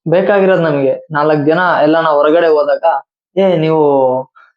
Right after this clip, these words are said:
ಇದು ಅಲ್ವಾ, ಹೀರೋ ಅಲ್ವಾ ನೀವು, YouTube ಮಾಡ್ತೀರಲ್ವಾ?"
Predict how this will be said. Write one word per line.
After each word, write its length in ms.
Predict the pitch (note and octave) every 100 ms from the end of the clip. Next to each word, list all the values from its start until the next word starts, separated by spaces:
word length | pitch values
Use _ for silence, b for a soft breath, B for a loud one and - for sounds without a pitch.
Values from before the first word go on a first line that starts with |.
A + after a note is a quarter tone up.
| _ _ -
ಇದು 300 | F3 G3+ F3
ಅಲ್ವಾ, 540 | E3+ E3+ D#3 C3 B2
ಹೀರೋ 540 | A#2+ - _ E3 G3+ G3
ಅಲ್ವಾ 280 | E3+ E3
ನೀವು, 540 | D#3+ C3+ B2+ B2+ B2+ _ _ _ _ _ -
YouTube 300 | F#3 G3 G3
ಮಾಡ್ತೀರಲ್ವಾ?" 680 | F3+ D#3+ E3 C#3+ C#3 B2+